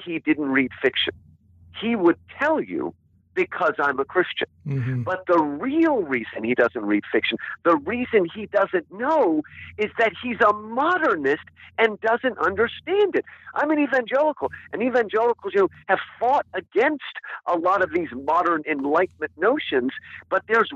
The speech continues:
Speaker 1: one that we've completely absorbed without knowing it,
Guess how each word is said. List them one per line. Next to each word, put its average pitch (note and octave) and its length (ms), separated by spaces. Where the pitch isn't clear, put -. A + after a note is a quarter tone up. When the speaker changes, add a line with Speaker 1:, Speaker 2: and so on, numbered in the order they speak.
Speaker 1:
one B3+ 320
that G3 120
we've F3 260
completely A#3+ 720
absorbed D3+ 580
without F#3+ 420
knowing A#3 360
it, - 100